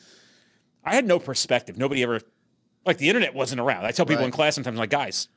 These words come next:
Speaker 1: there was no resources in the early two thousands, late
Speaker 2: Yeah.
Speaker 1: nineties." Like, unless you were going to the library or
Speaker 2: Yeah.
Speaker 1: at that time, maybe Barnes and Noble started pick-, they were starting to open.
Speaker 2: Okay.
Speaker 1: They weren't closing, right? How
Speaker 2: Yeah.
Speaker 1: long has Barnes and Noble been open?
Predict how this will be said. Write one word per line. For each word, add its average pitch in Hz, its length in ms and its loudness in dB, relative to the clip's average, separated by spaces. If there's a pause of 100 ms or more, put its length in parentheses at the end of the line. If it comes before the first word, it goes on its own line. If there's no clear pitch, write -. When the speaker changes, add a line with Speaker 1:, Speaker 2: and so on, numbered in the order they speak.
(160)
Speaker 1:
there 139 120 2
was 233 220 4
no 190 120 4
resources 113 640 -4
in 104 60 -10
the 120 80 -2
early 117 160 2
two - 200 -4
thousands, 110 380 -4
late 120 180 2
Speaker 2:
Yeah. 117 60 -2
Speaker 1:
nineties." 117 320 -2
Like, 143 160 4
unless 160 140 4
you 185 60 6
were 170 40 4
going 151 120 4
to 120 140 -2
the 104 160 -12
library 117 680 0
or 104 60 -4
Speaker 2:
Yeah. 120 140 -2 (760)
Speaker 1:
at 139 120 -6
that 151 180 2
time, 143 220 0
maybe 143 220 2
Barnes 123 320 2
and 120 60 -6
Noble 123 200 2
started 110 300 -2 (120)
pick-, 135 300 -8
they 170 100 4
were 123 220 4
starting 135 280 2
to 117 60 0
open. 131 420 0 (160)
Speaker 2:
Okay. 113 200 0
Speaker 1:
They 165 60 4
weren't 170 180 2
closing, 131 440 2
right? - 160 4
How 175 80 4
Speaker 2:
Yeah. 202 60 2
Speaker 1:
long 220 100 0
has 160 120 -6
Barnes 143 260 -4
and 135 60 -6
Noble 117 140 -4
been 101 120 -8
open? 92 280 -10